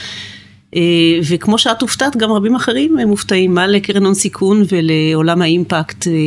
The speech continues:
והקיימות. אמ, אלא שאני חושבת ש-, אנחנו צריכים להיות מופתעים שזה לא קרה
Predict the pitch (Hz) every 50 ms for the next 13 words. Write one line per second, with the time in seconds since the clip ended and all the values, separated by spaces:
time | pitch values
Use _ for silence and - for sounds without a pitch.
0 | 151 151 147 160 151 - 175 160 151 147 151 147 151 - - - - - - -
1 | - - - - - - - _ _ _ _ - - 180 175 175 170 165 170 170
2 | 170 170 170 165 - - 190 185 180 - - 202 190 185 180 180 - - 185 160
3 | 156 - 175 - 202 202 220 - - - 240 233 226 220 220 220 - - - -
4 | - - - - - 180 185 185 175 - - - 170 160 - 170 - - 214 220
5 | 233 214 - - 196 180 208 202 - 208 180 170 - 196 175 180 185 190